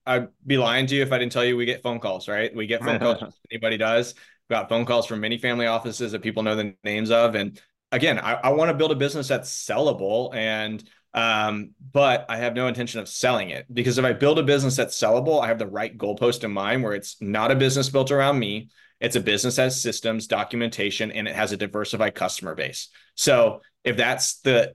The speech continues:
Speaker 1: the same alignment goal, yeah, maybe, maybe someone sends me an offer that I'm like, "Wait, hold on, <laughs> we gotta at least, like, look at this."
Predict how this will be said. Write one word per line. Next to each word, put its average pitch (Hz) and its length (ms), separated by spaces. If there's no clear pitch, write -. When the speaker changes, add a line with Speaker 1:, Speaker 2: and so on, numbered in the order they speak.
Speaker 1:
the 113 140
same 131 340
alignment 123 400
goal, 135 380
yeah, 151 140
maybe, 135 460
maybe 131 220
someone 143 280
sends 143 260
me 143 80
an 127 40
offer 135 300
that 117 100
I'm 117 100
like, 110 240
"Wait, 120 420
hold 120 200
on, 113 180
<laughs> - 20
we 143 160
gotta 165 160
at 151 80
least, 170 300
like, 139 200
look 147 240
at 170 100
this." 196 220